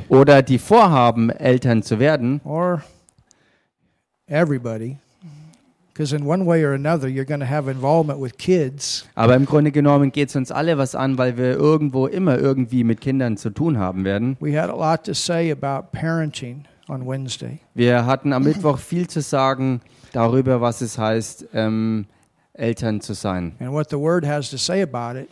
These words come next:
Speaker 1: Und was das Wort darüber zu sagen hat.
Speaker 2: About raising our children up in the ways of the Lord.
Speaker 1: Darüber, dass wir unsere Kinder in den Wegen des Herrn großziehen.
Speaker 2: And there's a reward for the parent.
Speaker 1: Und dass Belohnung wartet für die Eltern.
Speaker 2: And there's also a blessed life for a child.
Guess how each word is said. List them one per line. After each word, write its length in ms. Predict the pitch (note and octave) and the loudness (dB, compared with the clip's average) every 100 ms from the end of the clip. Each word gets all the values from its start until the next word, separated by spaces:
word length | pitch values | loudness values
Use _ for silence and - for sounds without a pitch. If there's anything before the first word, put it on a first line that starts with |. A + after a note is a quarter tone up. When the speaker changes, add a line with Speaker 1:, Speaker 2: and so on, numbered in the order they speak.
| - - | -16 -8
Speaker 1:
Und 140 | G#2+ | -2
was 160 | A2+ C3 | -2 -2
das 240 | A2+ A#2+ | -6 0
Wort 200 | B2 C3+ | 0 2
darüber 320 | C#3 C3+ C3+ | 0 0 -2
zu 120 | - | -6
sagen 400 | A#2+ C3+ C3 A#2+ | -6 -4 -2 -4
hat. 200 | G#2 E2+ - _ | -4 -6 -10 _
Speaker 2:
About 280 | C#3 C3+ C#3 | -12 -6 -4
raising 400 | D3 E3 D3 D#3+ | -2 -2 -2 -4
our 120 | C#3+ C3+ | -6 -6
children 400 | F3+ E3+ D3+ D3 | -4 -4 -4 -6
up 180 | D3+ | -6
in 120 | D3 C#3 | -6 -6
the 40 | |
ways 260 | C#3 D3+ C3+ | -4 -4 -4
of 60 | B2+ | -6
the 60 | C3 | -2
Lord. 460 | D#3 E3+ D3+ C#3+ - _ - | 2 2 2 -4 -14 _ 0
Speaker 1:
Darüber, 420 | B2 C#3 D#3+ D#3 | 2 2 2 0
dass 240 | D3 - | -2 -4
wir 80 | D3 | -4
unsere 240 | C#3 C#3+ | -4 -6
Kinder 460 | - D3+ D#3+ D3 C#3+ | -4 -2 2 2 0
in 100 | C#3 | 0
den 160 | C3 B2+ | -2 0
Wegen 220 | C#3+ D3 | 0 0
des 200 | D3 C#3+ | 0 0
Herrn 280 | C#3 B2+ A#2 | 0 0 0
großziehen. 640 | A2 A2 - B2+ C#3+ D#3+ - D3+ | 0 0 0 0 0 -2 -8 -8
Speaker 2:
And 120 | D#3 | -2
there's 240 | E3 C#3+ | -2 0
a 40 | E3 | 0
reward 460 | D#3+ D#3+ F3+ F#3+ | 0 2 2 2
for 160 | - D3+ | 0 -4
the 80 | C#3 | -4
parent. 440 | D3+ F3+ G3+ B3 - - - | -2 0 0 0 -6 -20 -6
Speaker 1:
Und 180 | A#2+ A#2+ | -2 6
dass 360 | C#3 C#3+ - - | 6 4 -4 2
Belohnung 640 | D3 C#3 F3+ B3 B3 F#3+ | 6 8 10 10 6 4
wartet 440 | F3+ D3 C#3+ C#3+ - | 4 2 2 0 0
für 160 | C#3+ | 0
die 140 | B2 C3+ | 2 2
Eltern. 500 | D3 C#3 C3 E3 F#3+ | 2 4 4 2 0
Speaker 2:
And 160 | D#3+ F3 | -2 2
there's 220 | F3+ D3+ | 2 4
also 760 | F#3 G3 F3+ F3 E3+ E3+ E3+ - | 4 4 4 2 2 2 0 -2
a 100 | E3 | -4
blessed 420 | D3+ E3 E3 - | -2 0 0 -2
life 340 | D#3+ D3+ D#3 - | -2 0 -2 -4
for 280 | D3+ C#3+ D3 | -8 -6 -8
a 60 | |
child. 500 | - D#3+ C#3+ C3 A2+ | -6 -6 -4 -6 -10